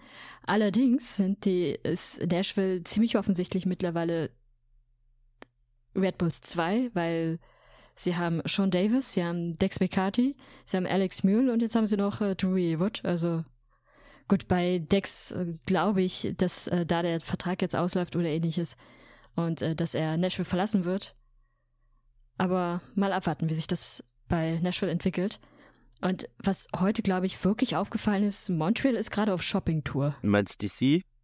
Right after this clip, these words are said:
Speaker 1: Nee, Montreal, die haben ja so viele Transfers, äh,
Speaker 2: Echt?
Speaker 1: jetzt die
Speaker 2: Montreal
Speaker 1: letzten paar
Speaker 2: hat viele,
Speaker 1: Tage gehabt.
Speaker 2: zwei Stück, oder?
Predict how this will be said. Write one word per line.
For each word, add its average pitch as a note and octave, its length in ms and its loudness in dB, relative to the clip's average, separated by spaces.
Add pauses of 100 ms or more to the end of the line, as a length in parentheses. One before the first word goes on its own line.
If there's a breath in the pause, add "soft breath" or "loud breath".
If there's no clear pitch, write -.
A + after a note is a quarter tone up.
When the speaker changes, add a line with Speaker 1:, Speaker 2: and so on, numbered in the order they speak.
(1200)
Speaker 1:
Nee, F3 160 4
Montreal, E3+ 580 2
die F3 200 0
haben G3+ 120 4
ja E3 180 0
so G#3+ 160 0
viele G#3+ 240 0
Transfers, - 600 -2
äh, - 160 -2
Speaker 2:
Echt? - 180 -2
Speaker 1:
jetzt - 80 -20
die - 40 0
Speaker 2:
Montreal - 300 4
Speaker 1:
letzten F3+ 200 2
paar - 100 4
Speaker 2:
hat - 100 2
viele, E3+ 120 0
Speaker 1:
Tage E3+ 100 -2
gehabt. E3+ 160 0
Speaker 2:
zwei F#2+ 160 6
Stück, - 340 -2
oder? A#2+ 320 -2